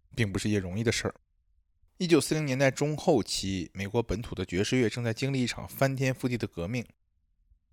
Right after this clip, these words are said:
大乐队摇摆乐虽然依旧流行，但是由查理·帕克、Dizzy Gillespie 他们掀起的 bebop 狂潮，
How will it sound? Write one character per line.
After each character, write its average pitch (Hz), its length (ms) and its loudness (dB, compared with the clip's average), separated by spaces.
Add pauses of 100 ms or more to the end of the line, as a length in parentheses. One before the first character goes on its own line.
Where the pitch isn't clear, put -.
(160)
大 120 140 8
乐 107 120 6
队 104 220 4
摇 98 200 8
摆 110 240 8
乐 98 300 -4 (100)
虽 - 200 4
然 185 120 6
依 190 80 0
旧 175 140 4
流 117 180 4
行， 110 440 -2 (800)
但 120 120 6
是 113 120 2
由 107 180 6
查 - 180 0
理· 107 120 2
帕 - 180 8
克、 - 260 -4 (520)
Dizzy 104 260 0
Gillespie 120 540 4
他 107 100 -4
们 104 100 -2
掀 120 240 0
起 110 120 -6
的 95 100 -6
bebop 143 440 4
狂 98 300 -6
潮， 85 340 -8